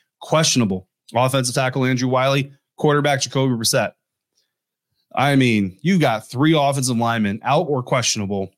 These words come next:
three defensive backs out, and your starting, new starting quarterback questionable, uh, for this game. Secondary, uh, Quan Martin is gonna be your safety slash nickel.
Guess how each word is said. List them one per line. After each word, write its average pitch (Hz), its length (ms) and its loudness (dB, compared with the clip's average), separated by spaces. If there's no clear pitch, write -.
three 170 360 2
defensive 135 560 0
backs 98 360 -4
out, 123 460 -2
and 110 140 -2
your 107 160 -2
starting, 127 640 -2
new 147 240 4
starting 113 320 0
quarterback 104 480 0
questionable, 110 680 -2
uh, 107 220 0
for 117 140 -2
this 107 200 2
game. 107 440 -4
Secondary, 127 720 0
uh, 113 220 -2
Quan 139 300 0
Martin 127 240 2
is 117 80 -4
gonna 120 160 -2
be 117 80 -2
your 110 100 -2
safety 120 380 -2
slash 110 320 -2
nickel. 160 420 0